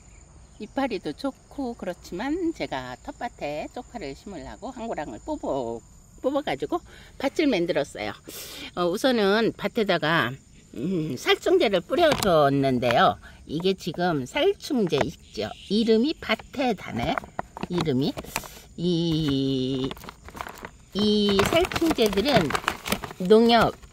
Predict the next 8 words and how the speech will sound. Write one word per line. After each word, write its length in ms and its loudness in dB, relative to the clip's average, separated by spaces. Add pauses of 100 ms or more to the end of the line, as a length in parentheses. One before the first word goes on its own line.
(180)
제가 280 4
농협조합원이라 1200 2
농협 400 4 (100)
영농자재센터에서 1400 0
구입했고요. 760 0 (580)
이거는 800 6
붕사, 400 4 (760)
대유 480 6